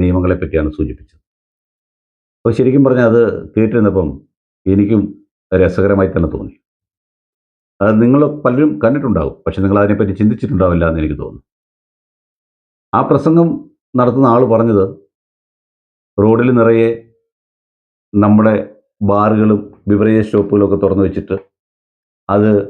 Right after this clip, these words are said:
കുടിക്കാനുള്ള, നല്ലപോലെ മദ്യപിക്കാൻ അവസരം കൊടുക്കാൻ നടു റോഡിൽ നിന്ന് കുടിപ്പിക്കുന്നു. കുടിച്ചിട്ട് അദ്ദേഹം റോഡിൽ കൂടി പോയാൽ അയാളെ, ഏഹ്, മദ്യപാനിയാക്കി, ആ, പോലീസ് എഫ് ഐ ആർ ഇടുന്നു. വണ്ടി ഓടിച്ചാൽ അതിന് എഫ് ഐ ആർ ഇടുന്നു.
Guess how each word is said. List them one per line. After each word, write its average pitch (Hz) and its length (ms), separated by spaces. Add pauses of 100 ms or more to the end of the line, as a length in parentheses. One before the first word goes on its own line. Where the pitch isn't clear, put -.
(100)
കുടിക്കാനുള്ള, 117 680
നല്ലപോലെ 113 440 (180)
മദ്യപിക്കാൻ 107 480
അവസരം 98 320
കൊടുക്കാൻ 101 300 (380)
നടു 104 200
റോഡിൽ 107 220
നിന്ന് 101 180
കുടിപ്പിക്കുന്നു. 92 460 (1120)
കുടിച്ചിട്ട് 139 420
അദ്ദേഹം 131 320 (260)
റോഡിൽ 127 300
കൂടി 127 240
പോയാൽ 117 320 (280)
അയാളെ, 110 300 (380)
ഏഹ്, 101 200
മദ്യപാനിയാക്കി, 113 800 (600)
ആ, - 20 (280)
പോലീസ് 101 340
എഫ് 101 140
ഐ - 60
ആർ 104 100
ഇടുന്നു. 92 200 (420)
വണ്ടി 117 240 (100)
ഓടിച്ചാൽ 104 340 (160)
അതിന് 101 220
എഫ് - 120
ഐ - 60
ആർ 95 100
ഇടുന്നു. 87 220